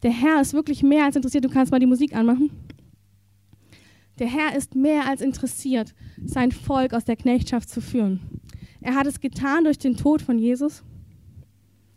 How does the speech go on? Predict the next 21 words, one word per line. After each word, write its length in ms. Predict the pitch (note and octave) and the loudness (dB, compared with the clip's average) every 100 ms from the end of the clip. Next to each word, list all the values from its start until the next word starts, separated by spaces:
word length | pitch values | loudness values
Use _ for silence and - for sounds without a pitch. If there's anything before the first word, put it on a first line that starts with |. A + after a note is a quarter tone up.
| _ _ _ _ _ _ _ _ _ - | _ _ _ _ _ _ _ _ _ -6
Da 140 | A#3 | -4
hat 140 | C4 C#4 | 0 0
er 60 | |
dich 160 | C4 C4+ | 0 -2
aus 80 | B3 | -2
der 120 | B3+ | 0
Knechtschaft 500 | B3+ B3 - C4 - | 2 2 0 -2 -2
geführt. 420 | B3+ - A#3 G#3 - - - - _ _ - - _ | -4 2 2 2 -6 -18 -18 -20 _ _ -20 -20 _
Jetzt 200 | - A#3+ | -2 0
ist 160 | C#4 - | 0 0
das 120 | C4 | -2
Problem, 360 | - B3 C#4 C4 | -2 2 6 6
dass 160 | A#3+ | 6
unser 160 | B3 A#3 | 4 2
Herz 580 | A#3 C4 B3+ A#3+ - - _ _ _ _ _ | 2 2 0 -2 -8 -20 _ _ _ _ _
nach 140 | A#3+ A3+ | -2 0
ein 160 | A#3 | 0
paar 460 | - - C4 C4 B3+ | 0 -2 2 2 2
Tagen 380 | - C4 C4+ B3 | 2 2 2 2
im 120 | A3+ | 2
Weinberg 580 | A#3 B3+ G#3+ G#3+ A#3 | 2 4 4 2 0